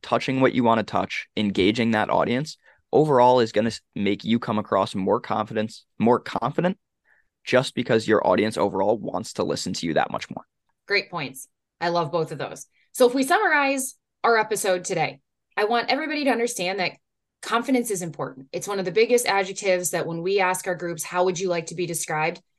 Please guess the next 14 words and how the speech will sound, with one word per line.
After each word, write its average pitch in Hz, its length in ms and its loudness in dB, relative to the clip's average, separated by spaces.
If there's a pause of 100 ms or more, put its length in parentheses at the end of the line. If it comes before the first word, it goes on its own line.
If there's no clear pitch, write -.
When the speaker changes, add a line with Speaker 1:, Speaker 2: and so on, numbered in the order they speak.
(160)
Speaker 2:
confident 220 440 -4
is - 180 -10
always 202 440 4
one 175 120 -4
of 165 80 -6
those 156 200 -2
first 165 280 -6
ones 151 240 -6
that 147 140 -8
gets - 320 -2
thrown 151 260 -6
out. - 220 -6 (440)
So - 320 -2
focus 277 580 0